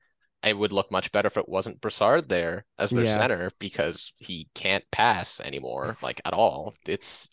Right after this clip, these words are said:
Speaker 1: I don't know if you guys saw some of the points last game, but it was like, there's a
Speaker 2: It was
Speaker 1: guy wide
Speaker 2: tough.
Speaker 1: open in the slot.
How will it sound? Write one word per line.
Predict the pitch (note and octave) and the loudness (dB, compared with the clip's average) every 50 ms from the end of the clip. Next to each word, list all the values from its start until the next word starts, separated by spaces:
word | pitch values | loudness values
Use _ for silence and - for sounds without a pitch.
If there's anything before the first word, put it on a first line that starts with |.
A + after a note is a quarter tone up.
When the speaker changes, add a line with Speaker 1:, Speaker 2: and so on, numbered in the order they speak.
| - - - | -14 -4 2
Speaker 1:
I | - G#2+ | 2 4
don't | G#2 G#2+ | 4 4
know | G#2+ | 2
if | G2+ - | 0 0
you | G2 | 2
guys | G2+ G#2 G2 - | 2 2 2 4
saw | - F#2+ F#2 | 4 4 4
some | F#2+ - - G2 | 4 0 -2 -4
of | F#2 | -4
the | F#2+ F#2 | -4 -4
points | - G2+ F#2 F2+ - | -4 -6 -4 -2 0
last | F#2+ F#2+ F2+ - | 0 0 0 0
game, | G2 F#2+ G#2 G2 - | -2 -2 -2 -2 -4
but | D#2 | -6
it | C2+ | -6
was | D2+ E2+ - | -6 -6 -4
like, | E2 E2 E2 - - - - _ | -6 -6 -6 -10 -16 -20 -12 _
there's | - G2+ A2 | -2 0 2
a | |
Speaker 2:
It | A2 | 4
was | A2 G2+ | 4 4
Speaker 1:
guy | G2+ G#2+ | 4 4
wide | F#2+ G2 | 4 4
Speaker 2:
tough. | G#2 G#2+ | 4 2
Speaker 1:
open | - A2 G#2+ | 0 -2 -4
in | G2+ | -6
the | F#2 | -6
slot. | - - A#2 G#2+ F2+ E2+ | -2 2 4 4 4 2